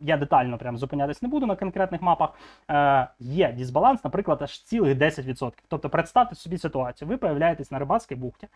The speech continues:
е, з поганого респауну, е, і, відповідно, ваш шанс на перемогу,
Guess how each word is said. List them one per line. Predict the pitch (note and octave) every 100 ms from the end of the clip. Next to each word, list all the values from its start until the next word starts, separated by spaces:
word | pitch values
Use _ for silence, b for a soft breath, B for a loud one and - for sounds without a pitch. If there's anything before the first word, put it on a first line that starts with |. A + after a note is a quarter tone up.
| B B B
е, | C#3+ C#3+ C3
з | B2+ G#3 A3+ -
поганого | E3 E3+ D3+ B2+
респауну, | B2+ - A#2+ A#2 F3+ - b b b -
е, | F3+ D#3 C#3+
і, | G#3 D#3 -
відповідно, | C#3+ - B2 B2+ F3+ A3
ваш | C#3+ C#3+
шанс | - E3+ -
на |
перемогу, | B2+ B2+ F3 C4+ C#3+